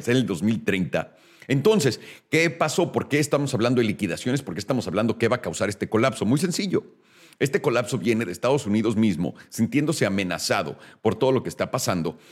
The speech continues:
y al mismo tiempo sabiendo que hay refugio verdadero en las criptomonedas y en Bitcoin sobre todo.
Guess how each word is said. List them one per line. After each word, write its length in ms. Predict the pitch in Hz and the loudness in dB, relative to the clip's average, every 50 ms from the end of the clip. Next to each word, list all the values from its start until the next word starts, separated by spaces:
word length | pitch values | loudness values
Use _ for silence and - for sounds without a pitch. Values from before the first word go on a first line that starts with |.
| - - - | -20 -4 0
y 80 | 98 113 | 2 2
al 100 | 110 117 | 4 4
mismo 280 | 143 165 170 185 165 | 2 2 2 2 0
tiempo 240 | - 127 143 135 120 | 0 0 -2 0 -2
sabiendo 420 | 113 - 87 87 104 110 110 110 - | -4 -4 -2 0 0 0 0 -2 0
que 100 | 107 98 | 0 0
hay 20 | |
refugio 420 | - 101 95 - - 101 - 107 | 0 -2 -4 -4 -6 -4 0 0
verdadero 600 | 92 80 78 73 69 73 92 92 87 71 - - - | 0 0 0 -2 -2 0 0 0 0 -2 -6 -8 -6
en 140 | 90 85 82 | -4 -2 -2
las 140 | 76 76 - | -2 -4 -4
criptomonedas 800 | - 80 76 - - 80 78 76 76 95 95 76 78 80 - - - | -6 -8 -6 -4 -4 -2 -2 -2 0 0 0 0 -2 -4 -6 -8 -6
y 80 | 87 90 | -2 -2
en 140 | 92 101 | 0 2
Bitcoin 300 | 120 160 165 - 107 90 | 0 0 0 0 -2 -2
sobre 220 | - - 80 76 - | -2 -2 -4 -4 -4
todo. 280 | - 82 64 50 - | -4 -4 -6 -6 -6